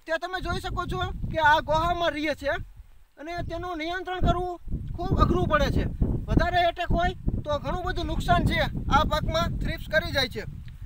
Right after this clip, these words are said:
હવે સાહિલભાઈ, થ્રિપ્સના અસરકારક નિયંત્રણ માટે આપણે કઈ જંતુનાશક દવા પસંદ કરવી જોઈએ?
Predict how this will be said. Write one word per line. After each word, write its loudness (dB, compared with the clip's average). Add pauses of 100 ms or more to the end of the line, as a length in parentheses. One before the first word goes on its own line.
હવે 0
સાહિલભાઈ, 2 (240)
થ્રિપ્સના 2 (180)
અસરકારક 0
નિયંત્રણ 0
માટે -6 (240)
આપણે 2 (280)
કઈ -4
જંતુનાશક -6
દવા 0
પસંદ -12
કરવી -10
જોઈએ? -10